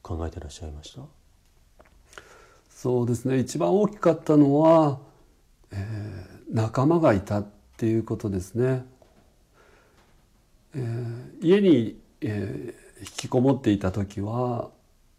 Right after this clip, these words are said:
Speaker 2: もう自分一人だと。家族の中でも見えないのは自分一人だと。だから、誰も自分の気持ちは分かるまいと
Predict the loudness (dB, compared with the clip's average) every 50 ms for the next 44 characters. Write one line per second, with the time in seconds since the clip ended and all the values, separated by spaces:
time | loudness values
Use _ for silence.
0 | _ _ _ _ _ _ _ _ _ -6 -6 -4 -4 0 0 2 6 6 4 4
1 | 4 2 2 2 2 2 -2 -6 -8 -10 -10 -12 _ _ -20 -20 -20 -20 -6 -6
2 | -4 0 0 -2 0 0 0 0 0 0 -2 0 0 2 4 6 6 6 6 6
3 | 4 4 4 2 0 0 -2 -2 -4 -4 -6 -6 -4 -4 -4 -6 -6 -8 -6 -6
4 | -4 -4 -4 -6 -8 -12 -16 -20 -20 _ -20 -20 -20 -20 -20 -20 _ -6 -6 -6
5 | -4 -4 -4 -2 0 0 0 -2 -2 -6 -12 -20 -20 -20 _ -6 -4 -2 0 2
6 | 2 0 0 -2 -6 -16 _ _ _ _ _ -20 -10 -8 -4 -2 -2 -2 -2 -4
7 | -4 -2 -2 -2 -2 -4 -6 -4 -2 -2 -4 -4 -4 -6 -6 -4 -2 -2 0 0
8 | 0 -2 -2 -4 -8 -12 -12 -12